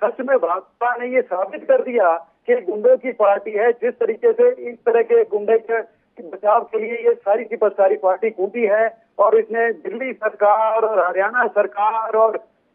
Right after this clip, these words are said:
अ, सारे अमले को इस्तेमाल किया है उस एक व्यक्ति को बचाने के लिए।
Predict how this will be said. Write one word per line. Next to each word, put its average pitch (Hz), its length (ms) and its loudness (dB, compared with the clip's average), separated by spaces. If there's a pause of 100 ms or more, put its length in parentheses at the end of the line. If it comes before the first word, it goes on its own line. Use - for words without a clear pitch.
अ, 208 100 -4
सारे 262 640 4
अमले 226 360 -2
को 226 220 2
इस्तेमाल 214 400 -2
किया 202 240 -4
है 240 100 0
उस 226 200 -2
एक 233 240 4
व्यक्ति 214 300 -6
को 214 140 -10
बचाने 202 400 -2
के - 100 -18
लिए। - 240 -20